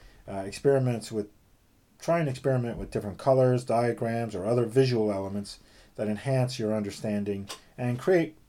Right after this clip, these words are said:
visual connections between concepts. Annotation and additional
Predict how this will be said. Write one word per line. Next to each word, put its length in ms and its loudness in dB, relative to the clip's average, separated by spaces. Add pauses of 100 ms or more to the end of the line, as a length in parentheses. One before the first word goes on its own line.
(180)
visual 440 4
connections 560 -2
between 380 -8
concepts. 720 -4 (1080)
Annotation 960 2
and 320 -8
additional 720 0